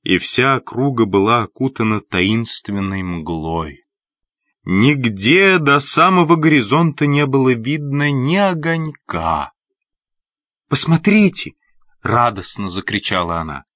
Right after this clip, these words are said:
В грозовом перевале окна светятся! Вот там моя комната, и в ней горит свеча,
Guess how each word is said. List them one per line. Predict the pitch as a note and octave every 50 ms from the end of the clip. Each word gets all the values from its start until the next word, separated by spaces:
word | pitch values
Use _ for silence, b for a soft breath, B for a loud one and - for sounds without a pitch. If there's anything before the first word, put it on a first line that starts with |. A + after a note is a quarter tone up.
| _ _ _ _ _ _ _ -
В | G2+ A2+
грозовом | A2+ D3 D3+ E3 C#3 C#3+ D3 C#3+ F#3 F#3+ F3 -
перевале | - - E3 E3+ F3 D#3 C3+ E3+ F#3+ G3+ F#3+ F#3+ F#3 F#3 B B B B B
окна | - F3+ G3 F#3+ - - - G3+ G3
светятся! | F#3 - - G#3 A3 C4+ C#4+ C4+ - - F#3+ D3+ - - - - G#2+ F2 D2+ - _ _ _ _ _ _ _ _ _ _
Вот | - A#2+ D3+ E3 - _
там | - B2 C3 D3+ D#3
моя | D3+ C#3+ C3+ C3 A#2+ C#3 C#3+
комната, | C#3+ - - C3 C#3+ D#3 D#3+ D3+ D3 C#3 C#3 - C#3+ B2+ - _ _ _ _ _ _ _ _ _ _ _ _
и | - G#2+
в | G2+
ней | A#2+ C#3 D#3 E3
горит | C3 C#3+ D3+ D3+ D#3+ D#3 C#3
свеча, | - - - A2+ C3+ C3 - - - - - G#2 B2+ D3+ D#3 D3